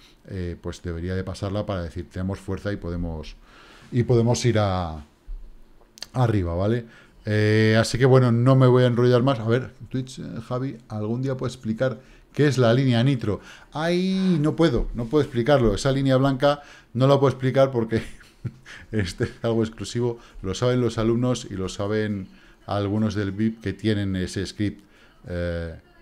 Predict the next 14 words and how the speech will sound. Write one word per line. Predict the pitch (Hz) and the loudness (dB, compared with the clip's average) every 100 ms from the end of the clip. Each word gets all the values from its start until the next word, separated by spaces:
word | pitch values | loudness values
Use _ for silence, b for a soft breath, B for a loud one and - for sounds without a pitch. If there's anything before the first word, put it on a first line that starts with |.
| _ - | _ -20
si | - 87 | -10 -6
lo | 90 | -4
dijera, | 90 104 104 113 113 110 104 98 92 87 | -4 -2 0 2 2 2 0 -2 -4 -4
alguno | 87 92 107 | -6 -4 -4
me | 101 | -6
podría | 92 90 92 | -6 -6 -4
decir, | 87 - 80 | -6 -8 -12
"Tío, | 82 107 92 82 80 | -8 -6 -6 -8 -14
¿qué | |
pasa? | 85 87 80 | -14 -12 -14
¿Estás | - - | -12 -10
regalando | 98 98 98 | -8 -8 -8
las | 90 | -8
cosas?". | - 101 - - | -10 -12 -12 -16